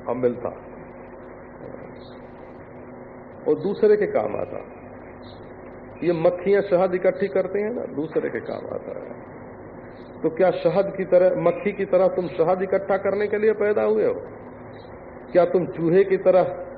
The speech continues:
अन्न की चोरी करके उसको इकट्ठा करने के लिए पैदा हुए हो? केवल इकट्ठा करना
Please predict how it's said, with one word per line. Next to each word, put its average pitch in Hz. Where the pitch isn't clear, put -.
अन्न 190
की 185
चोरी 175
करके 196
उसको 196
इकट्ठा 190
करने 190
के 190
लिए 196
पैदा 190
हुए 202
हो? 165
केवल 185
इकट्ठा 180
करना 175